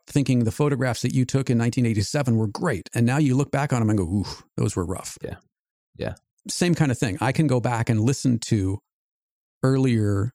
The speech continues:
Speaker 1: episodes of shows,
Speaker 2: Mm.
Speaker 1: and God, I cringe when I listen to
Speaker 2: Mm-hmm.
Speaker 1: not just the audio quality, but some of the questions I was asking. Like, oof, you know, but
Speaker 2: <laughs>
Speaker 1: irrelevant. Point is, there is no, there is no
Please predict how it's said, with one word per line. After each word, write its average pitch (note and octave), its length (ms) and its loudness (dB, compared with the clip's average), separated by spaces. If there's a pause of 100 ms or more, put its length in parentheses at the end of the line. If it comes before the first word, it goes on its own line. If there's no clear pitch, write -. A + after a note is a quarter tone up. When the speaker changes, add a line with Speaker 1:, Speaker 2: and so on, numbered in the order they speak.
(140)
Speaker 1:
episodes A2 480 2
of F#2+ 80 0
shows, A2 600 0 (300)
Speaker 2:
Mm. F2 260 0 (140)
Speaker 1:
and A2+ 300 4
God, A#2 220 2
I A2 80 4
cringe A2+ 600 0 (160)
when B2 160 2
I A2 80 2
listen G#2 320 2
to A#2 220 2
Speaker 2:
Mm-hmm. G#2 80 4
Speaker 1:
not C#3+ 120 0
just C#3 200 0
the A#2 100 2
audio G2 220 0
quality, A2 520 0
but - 200 -10
some D#3+ 220 0
of B2 100 0
the - 40 -20 (300)
questions - 480 -2
I G#2+ 80 -2
was G2 120 -4
asking. - 300 -6
Like, A#2 120 -2
oof, C#3+ 380 0 (300)
you B2 100 0
know, - 100 -4 (120)
but B2+ 200 0 (320)
Speaker 2:
<laughs> - 800 -2
Speaker 1:
irrelevant. A#2 420 0 (460)
Point E3+ 180 2
is, A2+ 220 0 (400)
there D3+ 500 0
is D#3+ 160 0
no, C3 360 2
there C#3 200 2
is D#3 160 0
no A#2+ 420 2